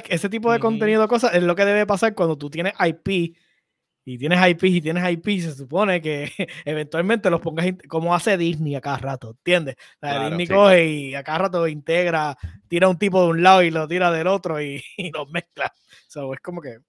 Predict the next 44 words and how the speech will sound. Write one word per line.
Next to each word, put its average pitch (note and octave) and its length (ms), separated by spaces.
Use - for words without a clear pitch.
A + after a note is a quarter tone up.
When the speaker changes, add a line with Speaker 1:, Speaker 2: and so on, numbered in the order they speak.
Speaker 2:
Y B2 60
entonces D3+ 280
aquí E3+ 140
la D#3+ 120
pregunta E3+ 540
es: G#2+ 180
si D3 220
la D3 140
compra E3+ 340
se F3 140
da, A#2 200
<clears throat> - 800
¿ya D3 420
es F#3 100
suficiente? A3 800
¿O A2+ 300
todavía A#2 540
van C#3 240
a - 20
seguir C3 440
comprando A#2 640
cosas? G#2+ 400
Speaker 3:
Yo D3+ 100
siento F#3 300
Speaker 2:
Porque, F3 80
Speaker 3:
que, C3+ 60
yo C#3 100
siento D#3 240
que D3+ 120
Speaker 2:
porque A#2+ 140
Speaker 3:
sí C#3+ 140
es A#2+ 80
Speaker 2:
no A#2+ 60
Speaker 3:
suficiente. C3+ 360
Speaker 2:
tienen, A2 800
Speaker 3:
No, C3 140
Speaker 2:
¿tú C3 60
Speaker 3:
yo C3+ 60
siento G#3+ 80
que D#3 160
Speaker 2:
sabes? G#2 140
Speaker 3:
sí C#3 180
es C#3+ 80
suficiente. B2+ 840